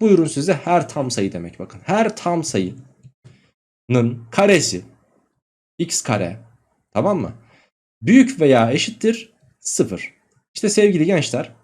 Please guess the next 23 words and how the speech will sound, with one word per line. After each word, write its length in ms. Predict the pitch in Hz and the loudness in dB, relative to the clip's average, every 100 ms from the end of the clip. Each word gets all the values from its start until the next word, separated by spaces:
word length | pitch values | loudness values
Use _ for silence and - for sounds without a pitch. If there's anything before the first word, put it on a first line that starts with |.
| _ | _
biz 240 | 240 226 196 | 0 0 2
bunu, 340 | 147 139 175 - - | 2 2 -4 -16 -14
gerçi 200 | 104 - | -12 -8
parantez 380 | - 131 120 117 | -6 -4 -4 -6
için 120 | 127 | -4
almamıza 300 | 120 117 113 | -4 -2 -2
gerek 320 | 113 101 98 | 0 0 -4
yok. 160 | - - | -10 -2
Biz 220 | 226 214 185 | 0 0 0
bunu 140 | 135 | -4
sevgili 380 | 156 156 123 120 | -2 -2 0 -2
gençler 480 | 147 123 - - - _ _ _ _ _ _ | -4 -6 -8 -10 -14 _ _ _ _ _ _
şu 120 | - 226 | -8 0
şekilde 460 | 190 151 120 139 | 0 0 -4 0
ifade 340 | 160 113 131 143 | -2 0 -2 0
edebiliriz. 560 | 123 92 90 - - _ - _ _ _ _ | -2 -4 -10 -14 -16 _ -20 _ _ _ _
Artık 380 | 233 220 185 - | 2 2 0 -4
burada 280 | 226 147 160 | 0 2 2
matematiksel 680 | 165 175 202 202 208 - 220 | 0 -2 0 0 -2 0 2
olarak 380 | 175 160 190 175 | 4 2 0 -4
bir 60 | |
cümle 240 | 165 175 185 | -4 0 2
yazıyor. 380 | 113 95 107 | 0 -2 -10